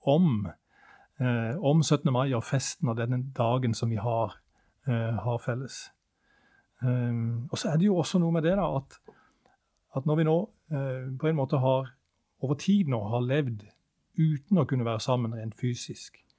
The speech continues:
så oppdager vi jo også, eh, savnet vårt og lengselen vår, eh, etter hverandre, etter fellesskapet. Det er noe med at, eh, det som blir tatt ifra oss, det blir vi oppmerksomme på,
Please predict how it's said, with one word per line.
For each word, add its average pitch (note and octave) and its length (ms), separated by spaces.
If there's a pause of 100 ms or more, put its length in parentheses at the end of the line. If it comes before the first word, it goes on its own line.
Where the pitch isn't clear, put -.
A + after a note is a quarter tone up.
(320)
så - 140 (100)
oppdager C#3+ 560
vi A#2 140
jo A#2 180
også, C3 320 (460)
eh, A2+ 480 (720)
savnet C#3 460
vårt G#2+ 260
og B2+ 60
lengselen B2 680
vår, A2+ 220 (420)
eh, C3 460 (280)
etter - 280
hverandre, A2 480 (120)
etter B2 220
fellesskapet. - 800 (560)
Det C3 80
er C#3 40
noe F3+ 140
med E3+ 140
at, - 160
eh, C#3+ 320
det C#3 140
som D#3+ 100
blir C#3 140
tatt C#3+ 220
ifra C#3+ 200 (160)
oss, - 380
det C3 120
blir B2+ 160
vi B2+ 300
oppmerksomme B2+ 800
på, A2 180